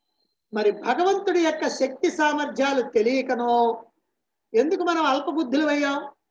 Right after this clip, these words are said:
అంటే భగవంతుడి యొక్క శక్తి సామర్థ్యాలు నిజంగా తెలియక తాత్కాలికమైనటువంటి ఫలితాల కోసమని, అంటే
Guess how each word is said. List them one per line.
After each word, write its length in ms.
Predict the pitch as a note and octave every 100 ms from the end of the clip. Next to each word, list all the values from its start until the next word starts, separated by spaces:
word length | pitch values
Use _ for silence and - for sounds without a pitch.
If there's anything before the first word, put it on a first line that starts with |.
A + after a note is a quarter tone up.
| _ _ _ - A3
అంటే 240 | A#3 A3 F#3+ F#3 _ _ _ _ _ -
భగవంతుడి 500 | A#3 D#4+ F#4+ F#4 F4+ E4+
యొక్క 220 | E4+ D#4 D4
శక్తి 240 | C#4+ E4+ D4+
సామర్థ్యాలు 580 | D#4 D#4 C4 A3 C#4+ D4 A#3+
నిజంగా 400 | A3+ C#4 C#4+ D4 C#4+
తెలియక 360 | A3+ C4 C4 B3 A#3 A#3 - _ _ _ _ _ _ _ _ _ _ -
తాత్కాలికమైనటువంటి 1200 | C4+ F4 - F#4 F#4 F4+ F4 E4+ E4 D#4+ D#4+ D4 B3+
ఫలితాల 420 | C4 - D#4+ D4+ D4
కోసమని, 500 | C#4+ - C4 B3 B3+ B3 - _ _ _ _ _ _ -
అంటే 200 | C#4 E4